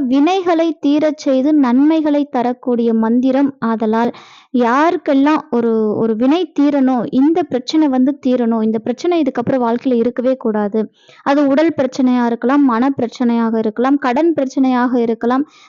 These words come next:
வாழ்க்கை பிரச்சனையாக இருக்கலாம், எந்த பிரச்சனையாக இருந்தாலும் இந்த மந்திரமானது ஒரு நல்ல பலனை தரக்கூடியது.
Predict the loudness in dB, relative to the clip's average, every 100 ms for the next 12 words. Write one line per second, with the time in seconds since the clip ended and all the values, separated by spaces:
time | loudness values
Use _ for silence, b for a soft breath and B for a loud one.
0 | -6 0 0 0 -2 -2 -2 -2 0 0
1 | 0 0 0 -2 -2 -2 0 0 2 2
2 | 2 2 0 0 -2 -2 0 0 2 0
3 | 0 0 0 0 0 0 0 -2 b b
4 | b 0 2 4 2 2 2 2 2 2
5 | 2 0 0 -2 0 0 2 2 2 2
6 | 2 2 0 -2 0 2 0 0 -4 -4
7 | -4 -2 -2 -4